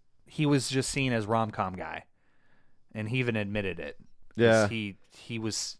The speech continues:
Speaker 1: he's like, "Yeah, I kinda realized I'm just kinda doing
Speaker 2: Honestly,
Speaker 1: rom-coms."
Speaker 2: i-, if anything, from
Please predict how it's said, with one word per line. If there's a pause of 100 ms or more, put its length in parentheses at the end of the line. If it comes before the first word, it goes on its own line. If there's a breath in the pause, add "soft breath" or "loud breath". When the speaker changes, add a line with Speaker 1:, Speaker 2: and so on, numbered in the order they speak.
(120)
Speaker 1:
he's
like,
"Yeah,
I
kinda
realized (140)
I'm
just
kinda
doing
Speaker 2:
Honestly,
Speaker 1:
rom-coms."
Speaker 2:
i-,
if (120)
anything, (1300)
from